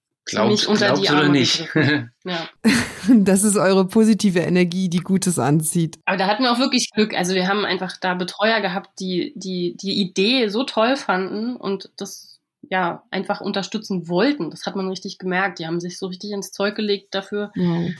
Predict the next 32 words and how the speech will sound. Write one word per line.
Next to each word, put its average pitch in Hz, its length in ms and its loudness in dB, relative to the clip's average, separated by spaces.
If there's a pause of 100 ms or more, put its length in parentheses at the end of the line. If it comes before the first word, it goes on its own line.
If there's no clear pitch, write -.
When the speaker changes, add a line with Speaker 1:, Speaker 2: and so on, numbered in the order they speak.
Speaker 2:
dass 190 200 -6
wir 190 80 -4
das 180 160 -4
machen 233 260 -2
können. 160 220 -4
Und 156 100 -8
das 170 160 -10
ist 165 160 -14
überhaupt 180 380 -4
nicht 202 160 -6
selbstverständlich. 190 840 -6
Und 175 280 -4 (840)
also, 165 460 -4 (140)
ja, 156 320 -6 (880)
habe 185 160 -2
ich - 140 -6
auch 196 80 0
schon 208 160 0
andere 220 260 0
Erfahrungen 156 480 -4
im 156 100 -6
Jobcenter 170 400 -4
<laughs> 180 80 -2
gemacht, 208 340 -2
will 208 120 -2
ich 208 120 -6
mal 180 120 -2
vorsichtig 196 540 -2
sagen. 180 320 0
Das 175 180 -8
war 175 460 -4
wirklich 175 560 -6